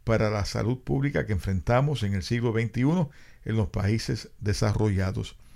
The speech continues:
Si deseamos evitar los efectos asfixiantes del abandono del sueño, la muerte prematura que inflige y la enfermiza salud que provoca,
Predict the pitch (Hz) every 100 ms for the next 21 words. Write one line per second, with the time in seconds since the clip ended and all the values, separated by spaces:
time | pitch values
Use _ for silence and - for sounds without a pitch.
0 | - - - - - 139 143 139 135 190
1 | 247 175 139 131 117 131 160 143 110 104
2 | 123 123 113 - - - 123 - 120 -
3 | 143 170 147 117 110 107 107 107 113 135
4 | 123 - 175 151 117 - - - 117 120
5 | 117 131 202 185 120 113 156 123 - 147
6 | 123 - - - - 120 107 131 151 123
7 | 123 120 123 110 113 110 135 185 147 -
8 | 117 139 131 113 113 147 123 107